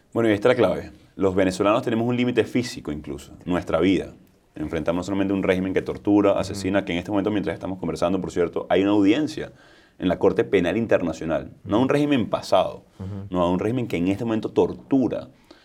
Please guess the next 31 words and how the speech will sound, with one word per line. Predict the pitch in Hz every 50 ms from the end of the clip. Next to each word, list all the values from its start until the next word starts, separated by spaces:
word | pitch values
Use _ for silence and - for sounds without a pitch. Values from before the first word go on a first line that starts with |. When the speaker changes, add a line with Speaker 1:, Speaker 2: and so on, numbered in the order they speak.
| _ _ -
Speaker 1:
en | - 92 90 85 82 87 90 92 -
Venezuela. | - 85 85 78 71 - 76 71 76
Conscientes | - 80 78 98 104 101 127
de | 127 117
eso, | 101 104
necesitamos | 98 95 90 92 92 90 87 - 113 113 98 87
el | 76
apoyo | 76 - - 76 78
de | 82
la | 87 85
comunidad | - 80 80 73 73
internacional. | 73 73 78 - - - 73 71 - - _ _ _ _ _ _ _ -
En | - 90
un | 87 90
mundo | 98 104 104 110
atribulado, | 117 - 110 98 82 80 87 82 71 - - - - _ _ _ _ _
en | - 107 110
un | 82
Speaker 2:
Ujú. | 85 95
Speaker 1:
mundo | 95 92 92 92 98 95 95 - - - _ -
con | - 82 76
sus | 80 76
propios | - - 85 82 76 - 95 95 95 92 85 78 -
problemas, | - - 80 80 82 80 78
pero | - 87 87
que | 80 85
tienen | 92 120 139
que | 127 120
ver, | 127 135 110 -
por | - - 85
cierto. | - 80 - - -